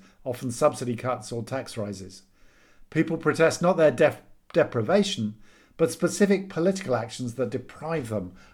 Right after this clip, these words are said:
of basic provisioning at precisely those moments when they expect public authorities to protect them. We call these expectations the moral economy. They reflect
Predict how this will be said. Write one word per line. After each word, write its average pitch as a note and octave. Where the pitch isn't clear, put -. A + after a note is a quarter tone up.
of A2+
basic B2+
provisioning A#2+
at A#2
precisely C3+
those B2
moments C#3
when C3+
they C3+
expect -
public C3
authorities A#2
to -
protect B2
them. F#2+
We G#3
call F#3+
these C3+
expectations C3
the D3
moral E3
economy. D#3+
They C3
reflect D#3